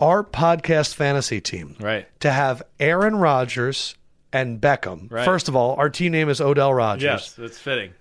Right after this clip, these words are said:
Speaker 1: We have those two. Tyreek Hill, who we love.
Speaker 2: Yes.
Speaker 1: Tariq Cohen, who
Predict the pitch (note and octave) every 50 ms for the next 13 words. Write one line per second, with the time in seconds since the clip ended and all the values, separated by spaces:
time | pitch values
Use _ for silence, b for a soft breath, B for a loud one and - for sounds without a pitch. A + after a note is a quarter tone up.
0 | _ - D3 D#3+ D#3 B2+ D#3 F3+ G#3 G#3+ - - - C#3 A2 G2+ G#2+ C3 - _
1 | _ _ - - E3+ F#3+ G3 G#3 G#3 G#3 G3 F#3+ - - E3+ F#3+ G3+ G3+ G#3 G3+
2 | E3 D#3+ D#3 C3+ B2+ A#2+ A2 G#2+ G#2 G2+ G#2+ - - - A#2 B2+ B2 G#2+ - -
3 | - b b b b b b b b b b b b b b _ _ - - E3+
4 | F3 G3 A#3 B3 F3+ - - E3 G#3+ A3 G#3 F3+ D#3 C#3+ C3+ A2 C#3 F3 E3+ D#3+
5 | D3+ D3 C#3